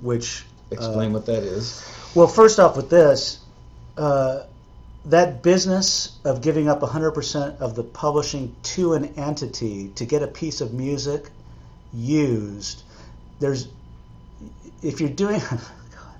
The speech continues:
Speaker 1: it is not a good practice. Here's why.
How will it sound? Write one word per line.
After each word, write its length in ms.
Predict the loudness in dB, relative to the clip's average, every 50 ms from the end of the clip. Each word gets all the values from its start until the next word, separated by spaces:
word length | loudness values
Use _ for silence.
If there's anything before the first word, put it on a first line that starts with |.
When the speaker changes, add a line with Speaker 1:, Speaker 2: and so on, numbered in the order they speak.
| -20 -20 -20 -20 -20 -20 -20 -20 -20 -20 -18 -6 -2
Speaker 1:
it 120 | -2 0
is 120 | 0 0 0
not 240 | 0 2 2 0 0
a 40 | -2
good 160 | -6 -10 -8
practice. 420 | -8 -8 -8 -10 -14 -14 -14 -8
Here's 260 | -2 2 2 2 2 0
why. 280 | -6 -10 -10 -12 -14